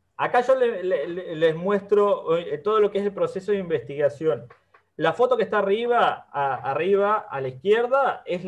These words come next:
con la foto que a mí me gustó hacer, ¿no? Después,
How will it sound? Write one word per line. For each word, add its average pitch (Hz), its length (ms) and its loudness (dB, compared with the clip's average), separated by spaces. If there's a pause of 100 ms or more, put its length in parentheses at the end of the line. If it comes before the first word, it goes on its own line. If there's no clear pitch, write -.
(120)
con 160 200 0
la 143 200 0
foto 190 340 -2
que 165 100 0
a 156 60 -2
mí 170 140 -8
me 175 100 2
gustó 151 300 -2
hacer, 120 300 0
¿no? 165 440 -6 (540)
Después, 202 760 4